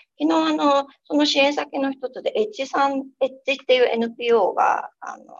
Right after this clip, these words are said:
あって、そこからニュースレターが届いたんですよ。で、エッジさんって、あの、ディスレクシア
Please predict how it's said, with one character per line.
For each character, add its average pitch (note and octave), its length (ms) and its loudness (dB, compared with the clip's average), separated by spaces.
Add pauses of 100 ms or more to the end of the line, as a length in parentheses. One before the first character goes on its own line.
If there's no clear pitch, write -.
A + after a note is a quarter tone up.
(100)
あ F3 60 -2
っ - 200 -18
て、 F3 180 2
そ - 120 -14
こ C4 120 -12
か C4+ 140 2
ら B3+ 120 4
ニ B3+ 120 -2
ュ - 40 0
ー - 20 -8
ス G#4 100 -4
レ E4+ 120 0
タ - 120 -2
ー - 120 -6
が - 200 -8
届 - 200 -8
い - 40 -14
た - 120 -12
ん - 80 -20
で - 120 -20
す - 60 -20
よ。 - 140 -16 (320)
で、 - 160 0
エ A#3 80 4
ッ A#3 80 -2
ジ C#4+ 120 -2
さ F4 160 -2
ん E4 60 -4
っ - 40 -8
て、 D4 260 2
あ G3 140 -4
の、 E3+ 200 -10
デ F#3 80 -20
ィ A3+ 60 -12
ス F3+ 120 -2
レ - 120 0
ク - 120 -12
シ - 160 -4
ア F3 300 0